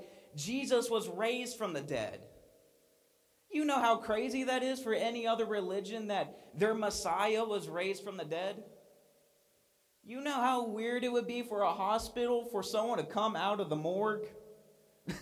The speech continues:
And we read it, like, every day in our book.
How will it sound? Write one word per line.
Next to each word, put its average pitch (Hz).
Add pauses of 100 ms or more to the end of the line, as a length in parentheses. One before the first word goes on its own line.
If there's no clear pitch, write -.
(960)
And 208
we 233
read 247
it, 240
like, 226
every 240
day 220
in 190
our 180
book. 196